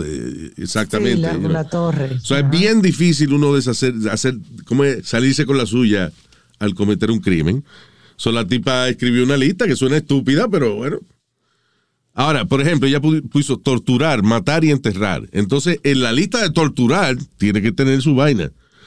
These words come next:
Speaker 1: Ok, torturar en un sitio, poner plástico en el piso para que fue a tal vaina. Después, cuando lo mate, eh, ¿cómo, con qué lo voy a picar?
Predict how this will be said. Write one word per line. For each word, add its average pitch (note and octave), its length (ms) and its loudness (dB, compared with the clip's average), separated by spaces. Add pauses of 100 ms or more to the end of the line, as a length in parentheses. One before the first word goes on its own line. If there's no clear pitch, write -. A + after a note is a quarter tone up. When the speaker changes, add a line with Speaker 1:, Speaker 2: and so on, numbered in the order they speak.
(160)
Speaker 1:
Ok, F#2+ 220 0
torturar A2+ 580 0
en B2 80 2
un C3 120 2
sitio, C3 420 2
poner A2 300 0
plástico A#2+ 440 0
en G#2 100 4
el - 40 -2
piso B2+ 360 2
para G#2 160 -2
que F2 160 0
fue B2 200 0
a F#2+ 80 -2
tal A2+ 200 0
vaina. E2 400 -2 (480)
Después, C3 400 0
cuando B2 260 0
lo A2+ 100 2
mate, A2+ 520 0 (320)
eh, G#2+ 240 0
¿cómo, C3+ 400 0
con G#2+ 180 0
qué C3+ 80 -2
lo C3 80 2
voy C3+ 160 2
a C3 100 0
picar? G#2 440 -2